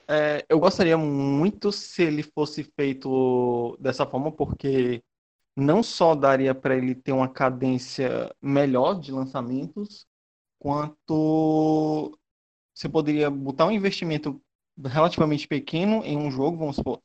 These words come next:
sei lá, que tem uma duração de três horas, quatro, não precisa ser grande coisa, mas um, um storytelling ali de terror, e, e ver como é que é. Mas assim, vendo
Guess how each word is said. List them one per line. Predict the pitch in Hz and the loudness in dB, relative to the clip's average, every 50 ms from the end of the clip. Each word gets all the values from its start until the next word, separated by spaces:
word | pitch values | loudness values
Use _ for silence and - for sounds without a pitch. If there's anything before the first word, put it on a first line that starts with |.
| _ _ | _ _
sei | - - 131 | -8 -4 -4
lá, | 120 123 | -4 -4
que | - | -6
tem | - 135 131 | -10 -8 -8
uma | 131 131 131 131 | -6 -6 -4 -4
duração | 131 139 135 131 127 127 - 139 127 127 | -4 -2 -2 -2 -2 -2 -4 -8 -8 -8
de | 123 - | -8 -10
três | _ - 135 131 135 156 165 156 143 131 131 131 123 117 123 | _ -6 -4 -4 -2 -2 -4 -4 -4 -2 -2 -2 -4 -4 -2
horas, | 117 120 135 143 139 131 120 - - | 0 0 2 2 2 0 -2 -4 -6
quatro, | - 123 110 113 139 - - 151 151 - _ _ _ _ - | -2 0 0 0 0 -2 -6 -10 -10 -12 _ _ _ _ -10
não | 151 | -8
precisa | 156 180 165 151 - | -4 -2 -4 -4 -4
ser | - 147 | -6 -4
grande | 139 139 139 131 131 - | -4 -4 -4 -4 -6 -6
coisa, | - 127 139 165 160 | -4 -2 -2 0 0
mas | 135 127 135 139 143 | 0 0 0 0 -4
um, | 170 | -4
um | 160 160 156 147 135 139 135 135 | -6 -6 -6 -8 -8 -8 -6 -6
storytelling | 131 135 - 135 135 135 131 - 123 127 139 147 143 | -6 -4 -2 -2 -2 -2 -2 0 0 0 0 0 -2
ali | 123 110 110 123 131 | -4 -4 -4 -6 -6
de | 135 139 | -6 -6
terror, | - 127 120 120 117 120 131 190 - _ _ _ _ _ _ _ _ _ _ _ _ _ _ _ _ _ _ _ _ - | -6 -6 -6 -4 -4 -4 -4 -4 -6 _ _ _ _ _ _ _ _ _ _ _ _ _ _ _ _ _ _ _ _ -6
e, | 151 143 147 151 - 170 | -4 -2 -2 -2 -2 -2
e | 160 | -2
ver | 156 160 | -2 -2
como | - 156 147 143 | -4 -4 -6 -6
é | 156 | -8
que | 151 - | -6 -6
é. | - 143 120 - _ - _ _ | -4 -4 -4 -6 _ -20 _ _
Mas | - 156 185 | -6 -6 -4
assim, | 226 220 151 - - _ _ _ _ _ _ _ _ | -4 -6 -6 -8 -10 _ _ _ _ _ _ _ _
vendo | 143 139 131 127 147 170 185 196 190 | -16 -12 -8 -4 -2 -2 -2 -2 -4